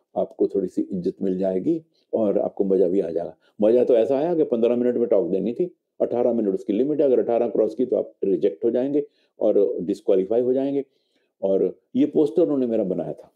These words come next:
ये फोटो भी मेरी कहीं नेट से निकाल ली थी, ये मेरे बेटे की शादी के टाइम की, तेरह साल पुरानी। तो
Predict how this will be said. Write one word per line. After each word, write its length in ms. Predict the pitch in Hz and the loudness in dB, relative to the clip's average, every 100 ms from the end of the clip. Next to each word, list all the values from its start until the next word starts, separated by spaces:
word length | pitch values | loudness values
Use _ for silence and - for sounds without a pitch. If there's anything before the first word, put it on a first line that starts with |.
| 127 | -2
ये 120 | 127 | -2
फोटो 320 | - 135 139 | 0 2 2
भी 100 | 143 | 2
मेरी 200 | 131 127 | 2 0
कहीं 180 | 120 117 | 0 -2
नेट 300 | 107 101 - | 0 -2 0
से 100 | 113 | -2
निकाल 280 | 104 101 90 | 0 0 0
ली 120 | 92 | 0
थी, 200 | 180 - _ _ - | -2 -6 _ _ -4
ये 80 | 110 | 0
मेरे 220 | 107 104 | 2 2
बेटे 260 | 98 104 110 | 2 0 -2
की 80 | |
शादी 280 | - 92 92 | -2 -2 0
के 80 | 101 | -4
टाइम 240 | - 98 | -4 -4
की, 140 | - 101 | -4 -2
तेरह 200 | - 98 | -2 -2
साल 180 | - 85 | -4 -4
पुरानी। 360 | - - 76 _ _ _ _ _ _ | -4 -6 -10 _ _ _ _ _ _
तो 340 | 123 - - | 0 0 -6